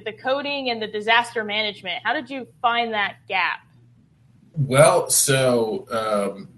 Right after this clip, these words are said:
Speaker 2: started coding actually junior year of college, and, um, and yeah, just kinda ran with it and really found it interesting and, like,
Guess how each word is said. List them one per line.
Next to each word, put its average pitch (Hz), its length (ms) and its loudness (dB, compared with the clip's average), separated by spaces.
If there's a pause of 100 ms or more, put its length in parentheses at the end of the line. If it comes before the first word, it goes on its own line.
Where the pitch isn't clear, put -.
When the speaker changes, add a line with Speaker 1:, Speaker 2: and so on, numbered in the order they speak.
(220)
Speaker 2:
started 151 440 4
coding 120 600 2
actually 98 680 -2
junior 104 340 0
year 95 360 4
of 85 220 -4
college, 85 800 4
and, 87 640 -2
um, 82 600 0 (840)
and 98 340 2
yeah, 110 300 4
just - 400 2
kinda 117 200 2
ran 98 240 4
with - 160 0
it 82 160 -2
and 82 300 -16 (240)
really 92 200 -4
found 90 220 -2
it 117 120 0
interesting 127 500 4
and, 95 120 4
like, 73 200 -4